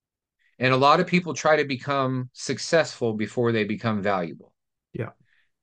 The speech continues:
Speaker 1: All I've been doing for the last twelve years of my career is building more value in myself and not focusing on the success.
Speaker 2: And through that process, how much of the value building in yourself has been,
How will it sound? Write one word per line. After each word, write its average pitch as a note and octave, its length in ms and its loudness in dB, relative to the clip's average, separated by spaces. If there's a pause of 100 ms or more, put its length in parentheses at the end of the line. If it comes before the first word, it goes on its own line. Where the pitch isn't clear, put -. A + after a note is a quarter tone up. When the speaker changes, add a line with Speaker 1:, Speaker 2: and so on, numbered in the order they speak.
(560)
Speaker 1:
All C#3+ 300 6
I've D#3+ 260 4
been C#3+ 200 -2
doing C3+ 340 -2
for B2+ 140 -4
the A#2 80 -2
last A#2+ 340 0
twelve B2 280 2
years A#2+ 320 0
of A#2+ 60 -2
my A2 200 -2
career A2 480 0
is A#2+ 220 -2
building B2 360 2
more A2+ 240 0
value A#2 480 0
in G#2+ 100 -4
myself A2 580 -2 (360)
and A2+ 180 2
not A#2 220 4
focusing A#2+ 520 0
on G#2 160 -2
the F#2+ 80 -6
success. - 640 -12 (1900)
Speaker 2:
And C#3+ 120 0
through E3+ 240 6
that D#3+ 200 2
process, C#3 560 0
how D3+ 160 0
much D3+ 260 -2
of D3+ 80 -2
the C3 120 2
value C#3 380 2
building C3 340 2
in B2+ 100 -2
yourself B2 720 -6
has C3 260 -2
been, B2 560 0